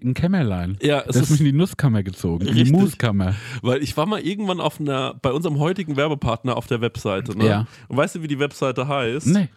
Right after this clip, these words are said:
Speaker 2: Das sag ich dir jetzt mal, die heißt chorodrogerie punkt de.
Speaker 1: Ja, schau an.
Speaker 2: Ja, und da, wenn du da auf die Seite gehst bei Choro,
Speaker 1: Ja.
Speaker 2: da kannst du mal gucken, was, von welcher Nuss es allerlei Mousse gibt. Das ist nämlich Wahnsinn.
Speaker 1: Gibt's Macadamia-Mousse?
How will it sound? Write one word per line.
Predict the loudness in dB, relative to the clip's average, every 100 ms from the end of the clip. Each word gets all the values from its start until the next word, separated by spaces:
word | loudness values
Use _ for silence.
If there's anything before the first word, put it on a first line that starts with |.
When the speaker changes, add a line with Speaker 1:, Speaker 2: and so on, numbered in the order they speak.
| _
Speaker 2:
Das | -4
sag | -2 -2
ich |
dir | -6
jetzt | -4
mal, | -4
die | -2
heißt | -2 -2
chorodrogerie | -4 -2 -4 -4 -2 -2 0
punkt | 0 0 -4
de. | -4 -4 -6 -4
Speaker 1:
Ja, | -2
schau | -2
an. | -2 -4 -4
Speaker 2:
Ja, | -2 -2
und | -2 -4 -4 -2
da, | -2
wenn | 0
du | 0
da | -2
auf | -2
die | -4
Seite | -2 -2 -2
gehst | -6 -4
bei | -4
Choro, | 0 -2 2 2
Speaker 1:
Ja. | 0 -6 -20 -8
Speaker 2:
da | -4 -2
kannst | -2 -2
du | -2
mal | -2
gucken, | -2 -2 -2 -2
was, | -2
von | 0
welcher | 0 0 -2
Nuss | -2 -2 -4
es | -4
allerlei | -2 0 2 2 0 -2 -6
Mousse | -2 0 -2 -4
gibt. | -6 -4
Das | -4
ist | -2 -2
nämlich | -2 0
Wahnsinn. | -2 -2 -4 -6 -10 _ _ _ _ _ _ _ _ _ _
Speaker 1:
Gibt's | -6 0
Macadamia-Mousse? | 0 2 0 0 2 2 4 2 0 -8